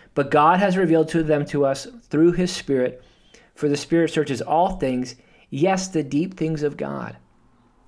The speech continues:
And so what Paul's saying here is that the Holy Spirit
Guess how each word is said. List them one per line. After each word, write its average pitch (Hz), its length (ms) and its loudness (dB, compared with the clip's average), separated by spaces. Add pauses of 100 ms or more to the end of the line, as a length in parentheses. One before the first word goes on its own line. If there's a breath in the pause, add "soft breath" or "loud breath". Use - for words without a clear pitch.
(320)
And 156 120 2
so 151 300 4 (400 loud breath)
what 151 140 2
Paul's 160 320 6
saying 262 320 4
here 170 120 8
is 143 60 2
that 156 120 0
the 156 60 0
Holy 156 360 2
Spirit 131 500 -4